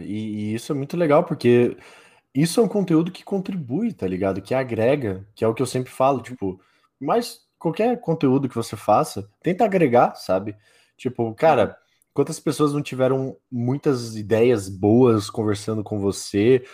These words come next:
Speaker 1: quantas ainda vão ter, tá ligado? Ou desabafar,
Speaker 2: Sim.
Speaker 1: ou você vai se inspirar nela, ou quem tá ouvindo a gente agora vai se inspirar ouvindo outros podcasts. Tipo, cara, contribuir, tá ligado? Conversar é
Speaker 2: Aham.
Speaker 1: isso, né?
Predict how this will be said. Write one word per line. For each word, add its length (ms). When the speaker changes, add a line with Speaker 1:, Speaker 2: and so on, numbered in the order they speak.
Speaker 1:
quantas 360
ainda 260
vão 440
ter, 580
tá 100
ligado? 380
Ou 60
desabafar, 920
Speaker 2:
Sim. 60
Speaker 1:
ou 220
você 420
vai 160
se 160
inspirar 560
nela, 380
ou 140
quem 180
tá 200
ouvindo 480
a 60
gente 300
agora 300
vai 120
se 140
inspirar 840
ouvindo 400
outros 300
podcasts. 600
Tipo, 120
cara, 400
contribuir, 640
tá 140
ligado? 580
Conversar 800
é 40
Speaker 2:
Aham. 20
Speaker 1:
isso, 380
né? 140